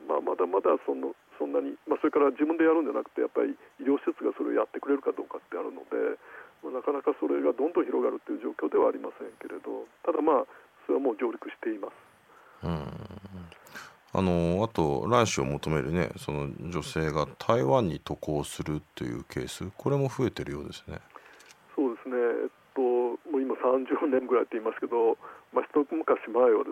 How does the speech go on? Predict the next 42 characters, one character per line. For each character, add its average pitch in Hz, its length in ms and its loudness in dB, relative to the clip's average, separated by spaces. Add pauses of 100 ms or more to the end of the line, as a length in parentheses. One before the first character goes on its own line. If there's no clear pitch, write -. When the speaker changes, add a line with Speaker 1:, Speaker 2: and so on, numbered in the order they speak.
Speaker 1:
す - 80 -12
ね、 113 80 2
あ 110 320 2
の、 110 720 -2
え 110 80 -6
っ 104 100 -10
と、 104 100 2
ア 104 40 2
メ 117 80 2
リ 117 80 4
カ 127 100 4
の 117 100 2
西 117 260 -2
海 120 260 4
岸 104 240 -2
と - 80 -6
か - 80 -4
行 104 80 -2
っ - 0 -
て - 160 -10
ま 104 80 -4
し 101 160 -10
た - 160 -2
し、 104 400 -8 (240)
そ - 60 -4
れ 120 100 0
か 117 160 2
ら 113 240 6
今 - 160 -4
度 107 80 0
は - 40 -8
韓 113 320 -2
国 - 440 -6
で、 127 100 -4
韓 131 220 0
国 - 120 -6
が 110 120 4
厳 - 160 -8
し 113 160 -2
く - 80 -10
な 110 160 2
る 107 140 0